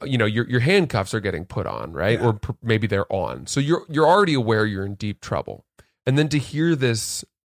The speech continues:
Speaker 1: very, you know, kind of, I, I, I don't know what you'd call it. Like, just this such, it's so well known.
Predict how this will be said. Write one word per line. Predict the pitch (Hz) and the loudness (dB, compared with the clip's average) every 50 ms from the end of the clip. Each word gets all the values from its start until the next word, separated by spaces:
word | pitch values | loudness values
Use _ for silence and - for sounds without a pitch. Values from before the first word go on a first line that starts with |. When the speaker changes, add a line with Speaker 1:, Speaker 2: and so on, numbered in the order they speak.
| _ _ _ _ _ _ _ _ _ _ _ _ - | _ _ _ _ _ _ _ _ _ _ _ _ -10
Speaker 1:
very, | 120 110 107 110 127 131 139 143 151 151 143 139 135 131 123 117 110 104 95 - - _ _ _ _ _ _ _ _ _ _ _ _ _ _ _ _ | -10 -8 -2 2 2 4 4 4 4 4 2 2 2 0 0 -2 -2 -4 -6 -10 -14 _ _ _ _ _ _ _ _ _ _ _ _ _ _ _ _
you | - 135 | 0 2
know, | 120 113 110 107 104 104 101 101 92 | 4 4 4 4 4 4 2 0 -2
kind | - - 135 127 | -4 -2 0 0
of, | 120 107 95 92 - _ _ _ _ _ _ _ _ _ - | 0 0 -2 -4 -14 _ _ _ _ _ _ _ _ _ -16
I, | - - - - - - - - - - | -16 -14 -12 -12 -12 -14 -14 -16 -16 -14
I, | - - - - - 80 - | -12 -12 -10 -10 -10 -6 -4
I | 104 120 | -2 0
don't | 127 127 | 2 2
know | 123 117 | 2 2
what | 113 101 | 2 0
you'd | 104 110 - - | -2 -4 -6 -6
call | - - 107 104 95 | -4 -2 0 0 0
it. | - - | 0 0
Like, | 104 107 - | -2 -4 -2
just | - 131 117 - - - 123 | -2 -4 -4 -4 -6 -4 0
this | 120 117 - | 0 0 0
such, | - - - - 151 156 156 - - | -2 -4 -2 0 0 0 -2 -4 -6
it's | - - - | -6 -6 -6
so | - - - - 156 156 175 | -6 -4 0 4 4 6 6
well | 175 165 160 151 143 135 | 6 4 4 4 4 4
known. | 127 120 117 117 117 113 110 107 107 101 | 4 4 4 6 4 4 2 0 -2 -4